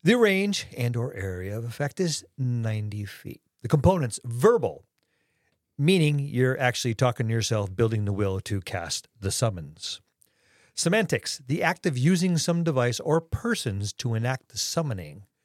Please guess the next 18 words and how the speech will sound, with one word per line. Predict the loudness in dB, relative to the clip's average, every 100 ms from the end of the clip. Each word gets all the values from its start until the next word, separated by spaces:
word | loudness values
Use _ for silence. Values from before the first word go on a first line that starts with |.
| _ _
reaching | -2 0 -2 -6 -4
out | -6 -6 _ _
for | _ -14
the | -14 -16
spirit. | -18 _ -8 -8 -12 _ _ _ _ _ _
And | 2
material, | 2 0 0 2 2 0 -6 -20 _ _ _
the | -2
device, | 2 2 0 -4 -12 -14 _ _ _ 2
object, | 2 2 -4 -2
or | 4 4
machine | 4 -2 0 0 0 -2
to | -2 0
be | 0
affected | -2 -4 -4 -4 0
by | 0
the | 0
spell, | -4 -2 0 0